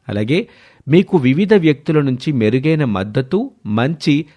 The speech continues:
సహాయ సహకారాలు అందుతాయి. కొత్త ఒప్పందాలు మీకు ఆర్థికంగా మంచి ప్రయోజనాలని కలిగించబోతున్నాయని చెప్పొచ్చు. మేషరాశిలో పుట్టినటువంటి విద్యార్థులకి కూడా ఇది చాలా మంచి సమయం.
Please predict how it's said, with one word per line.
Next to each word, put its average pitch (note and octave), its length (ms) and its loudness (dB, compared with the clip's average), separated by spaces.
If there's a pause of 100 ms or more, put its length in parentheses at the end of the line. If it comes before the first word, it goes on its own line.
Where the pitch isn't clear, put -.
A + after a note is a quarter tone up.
(160)
సహాయ B2+ 400 0
సహకారాలు B2+ 720 0
అందుతాయి. A2+ 520 -2 (320)
కొత్త D#3 300 0
ఒప్పందాలు D3 640 0
మీకు C3 300 0
ఆర్థికంగా A#2 840 -4
మంచి B2+ 300 -2
ప్రయోజనాలని A#2 720 -2
కలిగించబోతున్నాయని G#2 1000 -6
చెప్పొచ్చు. F#2+ 360 -10 (280)
మేషరాశిలో C3 580 2
పుట్టినటువంటి A2+ 600 -4
విద్యార్థులకి A#2 640 -2
కూడా B2+ 300 -2 (380)
ఇది B2 260 -2
చాలా B2+ 160 4
మంచి C3 300 0
సమయం. D#3+ 400 0